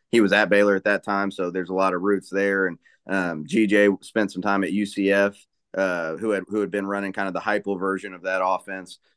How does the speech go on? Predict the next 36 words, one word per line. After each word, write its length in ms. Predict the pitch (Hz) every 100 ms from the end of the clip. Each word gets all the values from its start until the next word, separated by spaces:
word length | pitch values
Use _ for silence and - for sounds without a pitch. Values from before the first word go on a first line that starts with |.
| -
um, 280 | 92 87 85
which 180 | 92
they 100 | 98
do 160 | 92 95
now 220 | 92 90
at 80 | -
Tennessee. 540 | 101 95 - 101 95
And 120 | 92 92
so, 240 | 92 85 _ _ -
um, 500 | 104 92 82 78 - _
yeah, 280 | 113 117 101 95
the, 220 | 110 87
so 160 | 110
the, 220 | 101 98 -
the 120 | 107 104
intrigue 520 | 135 143 143 127 123
into 160 | 123
the 100 | 113
offense 600 | 113 123 - 120 110 -
and, 100 | 101
like, 240 | 95 87 -
thinking, 400 | 113 104 101 90 -
"Hey, 180 | 107 104
if 120 | 107
I 100 | 110
ever 160 | 104
got 140 | 107 98
a 20 |
shot, 300 | - 107 104
that 100 | 98
was, 160 | 95 -
that's 180 | 104 101
what 140 | 107
I 20 | 98
wanna 240 | 104 95
do," 300 | 98 104